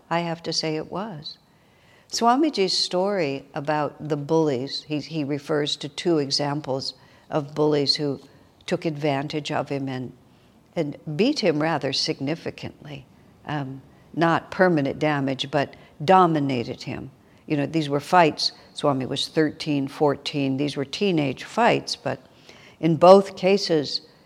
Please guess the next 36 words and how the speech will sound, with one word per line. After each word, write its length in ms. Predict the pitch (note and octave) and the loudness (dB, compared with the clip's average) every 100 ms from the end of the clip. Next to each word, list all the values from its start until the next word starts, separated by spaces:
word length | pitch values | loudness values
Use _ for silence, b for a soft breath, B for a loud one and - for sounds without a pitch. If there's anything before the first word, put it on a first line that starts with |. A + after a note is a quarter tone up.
| b | b
Swami 360 | - G3 F3+ E3+ | 0 6 6 6
was 180 | D3 C#3+ | 0 -2
a, 100 | - | -2
a 100 | - | -2
very 360 | C#3 D#3 D#3 C#3 | 0 2 2 2
small, 800 | - - D#3+ D#3+ C#3 C3 B2+ - - _ - | 0 2 8 8 8 4 0 -12 -20 _ -4
uh, 160 | C3 | -2
he 100 | D3 | 0
was 120 | D3 | -2
very 180 | C#3 D3+ | 2 0
slender, 600 | C#3+ - D#3+ D#3 D3 D3 | 2 4 6 6 4 2
and 200 | C#3+ C3 C3 B B B | 0 -4 -8 B B B
he 140 | E3 E3 | 0 4
wasn't, 500 | E3 D#3 C#3 A#2+ - | 4 4 0 -4 -4
well, 120 | F3+ F#3+ | 0 2
he 60 | |
was 160 | C#3 - | 0 -2
physically 520 | - G#3 B2 - B2+ | 0 0 0 -6 -6
strong, 600 | - - D3 C#3 A2 B2+ _ b b b | -6 -2 0 0 -4 -8 _ b b b
but 100 | E3 | 0
he 80 | F3 | 2
wasn't 340 | F3 F3 D3+ | 4 2 0
a 40 | C#3+ | -2
big 640 | C#3+ C3 D#3+ C3 C#3+ - - _ _ | -2 4 4 4 0 -14 -20 _ _
child. 560 | - D3+ C#3 A#2 - - _ b b b _ - | 2 4 4 0 -4 -10 _ b b b _ -8
Um, 280 | C#3 B2+ - | -6 -6 -8
he, 200 | D3 - | -12 -12
he 100 | E3 | -8
just 180 | D#3 C#3+ | -6 2
wasn't 300 | D3+ C#3+ C3+ | 2 2 -2
a 40 | |
big 340 | C3+ D3+ C3 - | -2 -2 -2 -4
person. 440 | - F3 - B2 | -2 0 -2 -6
He 80 | B2+ | -6
was 140 | C3 | -6
a 120 | C#3 | -8